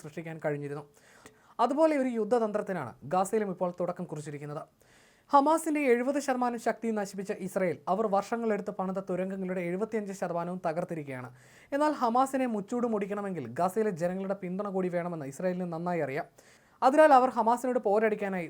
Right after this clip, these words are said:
ഒരു പുതിയ ആഭ്യന്തര സേനയെ രൂപപ്പെടുത്തിയിരിക്കുകയാണ്. ഇതോടെ ഗസയിൽ ഇനി ആഭ്യന്തര യുദ്ധം കൂടി ഉണ്ടാകുമോ എന്നതാണ് സംശയിക്കപ്പെടുന്നത്. ഹമാസിന്റെ തന്ത്രത്തെ ചെറുക്കാനും അതിന്റെ സൈനിക രാഷ്ട്രീയ ശക്തി നിർവീര്യമാക്കാനും ഇസ്രായേൽ ഹമാസ് വിരുദ്ധ ശക്തികൾ സൃഷ്ടിച്ച പുതിയ സായുധ സംഘത്തിന്റെ പേരാണ് പോപ്പുലർ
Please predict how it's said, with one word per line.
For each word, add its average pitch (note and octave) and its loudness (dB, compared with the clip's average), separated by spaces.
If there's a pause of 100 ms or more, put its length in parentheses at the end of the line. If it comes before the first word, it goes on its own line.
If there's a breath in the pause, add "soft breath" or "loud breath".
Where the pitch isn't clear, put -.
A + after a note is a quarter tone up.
ഒരു G#3 -2
പുതിയ G3+ 0 (200)
ആഭ്യന്തര G3 0
സേനയെ F#3 -2 (100)
രൂപപ്പെടുത്തിയിരിക്കുകയാണ്. D#3+ -4 (500 soft breath)
ഇതോടെ E4+ 8 (100)
ഗസയിൽ C4+ 6
ഇനി B3+ 0 (140)
ആഭ്യന്തര A#3+ 0 (100)
യുദ്ധം G#3 0
കൂടി G#3 0
ഉണ്ടാകുമോ F#3+ 0 (100)
എന്നതാണ് E3+ -4
സംശയിക്കപ്പെടുന്നത്. D#3 -6 (480 soft breath)
ഹമാസിന്റെ D4+ 4
തന്ത്രത്തെ A#3+ 2
ചെറുക്കാനും G3+ 0 (120)
അതിന്റെ G#3 -2 (140)
സൈനിക G3+ 0 (100)
രാഷ്ട്രീയ G3 0
ശക്തി G3 -6
നിർവീര്യമാക്കാനും F3+ -2 (460 loud breath)
ഇസ്രായേൽ A#3+ 4
ഹമാസ് G#3 0
വിരുദ്ധ F#3+ 0
ശക്തികൾ G3+ -6 (100)
സൃഷ്ടിച്ച F#3 -6 (140)
പുതിയ F#3+ 0 (100)
സായുധ F#3+ 0
സംഘത്തിന്റെ F#3 -4
പേരാണ് E3+ 2 (360 loud breath)
പോപ്പുലർ F#3 4